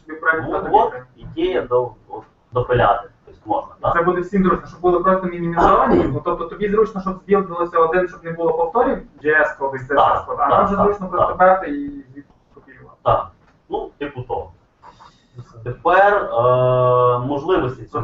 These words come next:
Speaker 1: Просто перейти.
Speaker 2: Ні, ну, це я кажу,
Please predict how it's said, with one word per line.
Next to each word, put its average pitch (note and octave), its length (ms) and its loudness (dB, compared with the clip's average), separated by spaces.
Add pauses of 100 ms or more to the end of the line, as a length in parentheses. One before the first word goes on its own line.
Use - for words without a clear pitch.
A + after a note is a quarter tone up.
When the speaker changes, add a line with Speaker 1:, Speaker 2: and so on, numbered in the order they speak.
Speaker 1:
Просто D3+ 160 -12
перейти. D3 260 -12 (340)
Speaker 2:
Ні, G3 240 2
ну, G3+ 340 4
це G#3+ 220 4
я A3+ 120 2
кажу, A2+ 600 0